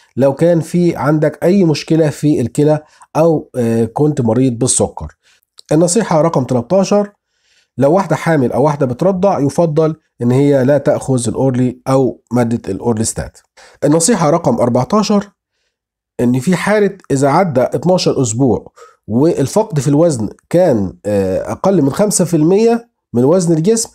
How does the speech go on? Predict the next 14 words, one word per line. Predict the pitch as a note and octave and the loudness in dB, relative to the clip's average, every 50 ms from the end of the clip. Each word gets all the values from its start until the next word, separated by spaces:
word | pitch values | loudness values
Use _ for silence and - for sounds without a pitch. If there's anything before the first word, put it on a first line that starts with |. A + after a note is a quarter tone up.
| _ _ _ _ _ _ - | _ _ _ _ _ _ -2
يجب | B2+ D3+ F#3 G#3 G3+ G3+ G3+ G3+ G3+ - | 0 2 2 2 2 2 0 0 0 -2
التوقف | B2+ C3+ - - D3 E3 F3 F3 - E3+ D#3 - B2 | -4 -2 0 0 2 2 0 0 -2 -2 0 0 0
عن | A#2+ C#3+ D#3 - - | 2 2 0 0 -2
استعمال | - - - A#2+ G2+ G#2+ A#2 C3 C3+ C#3 C3+ A2+ | -4 -4 -2 -2 0 2 2 2 2 2 0 0
الأورلي | - - D#3+ F#3 G3+ G#3 A3 A3+ G#3 G#3 - _ _ _ _ - | -2 0 0 0 2 2 0 0 -2 -4 -8 _ _ _ _ -2
واستشارة | B2+ D3+ F#3 F3+ E3+ - - D#3 - G3+ G3 D#3+ | 0 2 2 2 0 -2 -4 -2 0 0 0 0
الطبيب | D#3 - - B2+ B2 D3+ D#3+ D#3+ C#3+ A#2+ | 0 0 0 0 2 2 2 2 2 2
لاستعمال، | B2 D3 C#3+ - - A#2+ A2 A2+ B2 C3 C3+ C3+ B2+ - _ _ - | 0 0 0 0 -2 -2 0 2 2 2 2 2 0 -4 _ _ -6
آه، | G#2+ G#2+ G#2 G#2 | -4 -4 -4 -2
آه، | - A#2+ B2+ A#2+ | -2 0 0 0
أو | A#2 A#2+ B2 B2 | 0 0 0 0
استخدام | A#2 - A#2+ A2 G#2 B2 C#3 C3+ C3 - - | -2 -2 -4 -2 0 2 2 2 0 0 -2
أي | C3+ D#3+ D3 C3 | 0 0 0 0
دواء | A#2 A#2+ A#2+ B2 B2 A#2+ A#2 - | 0 2 2 2 2 0 -2 -6